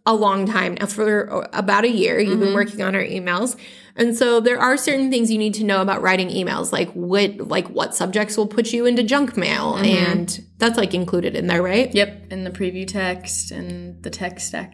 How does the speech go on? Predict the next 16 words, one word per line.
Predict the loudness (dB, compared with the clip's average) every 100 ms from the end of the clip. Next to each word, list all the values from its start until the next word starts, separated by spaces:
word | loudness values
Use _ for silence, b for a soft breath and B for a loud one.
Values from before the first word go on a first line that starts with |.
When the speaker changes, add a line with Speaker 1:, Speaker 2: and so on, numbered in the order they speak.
| -6
Speaker 2:
the |
actual | -4 -4 -6 -8
text. | -6 -8 -10 -14 -6
Speaker 1:
Yeah. | 0 4 4 2 -2 B B B B
And | 2 4
then | 2
just, | 0 0
like, | 0 0 -2
how | 2 2 2
to | 2
make | 2 2 2 0
a | 0
nice | 2 2 2 2 0 -4
looking | -6 -2 -2 0 -2 -2 -6 -4
email | 0 2 4 2 0 -2
Speaker 2:
Yeah. | -2 -2 -6